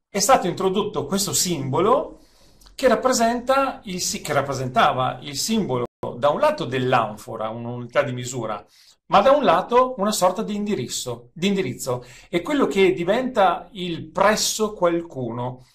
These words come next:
Per cui se il mio account è chiocciola, at, quindi at, at unionsubria, scusate, ehm, punto it, diventa presso, presso quel, quell'ente, quel soggetto e quant'altro. E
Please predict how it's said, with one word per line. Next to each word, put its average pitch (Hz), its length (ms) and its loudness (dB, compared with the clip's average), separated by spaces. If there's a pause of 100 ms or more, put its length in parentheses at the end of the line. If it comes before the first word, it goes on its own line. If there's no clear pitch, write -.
Per - 120 -18
cui 175 260 2
se 143 140 -4
il 139 60 -4
mio 180 180 2
account 127 480 0
è 131 160 2
chiocciola, 143 540 0
at, 131 720 -8
quindi 131 280 -4
at, 139 540 -6
at 165 280 4
unionsubria, 147 580 0
scusate, 127 500 -2
ehm, - 960 -8
punto 196 200 0
it, 247 360 -6 (300)
diventa 202 400 0
presso, 262 920 0
presso 214 840 -2
quel, 180 760 2
quell'ente, 143 600 0
quel 127 160 -6
soggetto 135 560 -6
e 131 80 -4
quant'altro. - 640 -8 (560)
E 151 640 -4